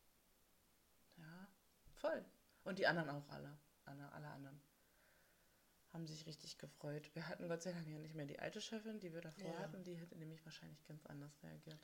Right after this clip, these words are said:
Speaker 2: Wahrscheinlich.
Speaker 1: Ja, ganz sicher.
Speaker 2: Mit Sicherheit.
Speaker 1: Und da war ich echt dann froh, dass wir die hatten. Das weiß ich noch, da hatten wir, ähm, Teambesprechung und da hab ich ihr das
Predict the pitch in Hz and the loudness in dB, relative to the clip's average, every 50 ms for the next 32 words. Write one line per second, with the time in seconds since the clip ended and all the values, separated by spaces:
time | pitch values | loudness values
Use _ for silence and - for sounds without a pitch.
0 | - - - 220 214 - - 156 143 151 143 147 - - - - - - - - | -14 -10 -8 -6 -4 -4 -6 -8 -12 -12 -12 -14 -14 -14 -14 -18 -20 -20 -20 -20
1 | - - - - - - - - - - - - - - - - - 85 - 80 | -20 -20 -20 -20 -20 -20 -20 -20 -20 -20 -20 -20 -20 -20 -14 -6 -4 -2 -2 -2
2 | - - - - - - - - - - - - - - - 170 170 170 170 - | -4 -8 -12 -20 -20 -20 -20 -20 -20 -20 -20 -18 -8 -2 2 2 2 2 2 0
3 | 156 160 156 143 135 143 - - - - - - - - - - 180 170 - - | 0 0 2 0 0 -2 -6 -10 -18 -20 -20 -20 -20 -20 -14 -12 -12 -12 -12 -12
4 | - 143 - 143 - 151 156 - - - - - - - - - 147 147 147 147 | -16 -16 -16 -18 -18 -18 -18 -20 -20 -20 -20 -14 -14 -12 -8 -8 -4 -2 -2 -2
5 | 151 170 196 208 - - 190 190 - - 180 175 175 - - - 170 160 156 151 | 0 0 0 0 0 -2 -4 -4 -2 -4 -4 -4 -4 -8 -6 -6 -4 -4 -4 -6
6 | - 165 151 151 151 156 - - 151 151 - - - - - - - - - 175 | -6 -6 -6 -4 -4 -6 -6 -6 -8 -10 -10 -14 -20 -20 -20 -16 -10 -2 2 4
7 | 180 180 180 165 165 156 160 160 160 160 160 156 156 156 156 151 151 - - - | 4 4 4 0 0 0 -2 -4 -4 -2 -2 0 0 0 -2 -2 -6 -10 -18 -20
8 | - - - - - - - - - - - - - - - - - - - 156 | -20 -20 -20 -20 -20 -20 -20 -20 -20 -20 -20 -20 -20 -20 -20 -20 -18 -10 -6 -4
9 | 156 151 147 139 143 143 143 - - - - - 254 240 180 - - - - - | -4 -2 -4 -4 -6 -8 -10 -12 -10 -4 2 6 6 6 6 4 -2 -6 -10 -12
10 | - 165 - - 160 160 160 156 151 160 160 156 160 160 160 - - - - - | -12 -10 -8 -8 -8 -8 -8 -10 -10 -10 -10 -10 -10 -10 -12 -16 -20 -20 -20 -20
11 | - - - - - - - - - - - - - 175 170 156 - - 165 156 | -20 -20 -20 -20 -20 -20 -20 -20 -20 -20 -20 -14 -14 -10 -8 -8 -6 -6 -4 -4
12 | 156 151 - - - | -4 -4 -4 -8 -14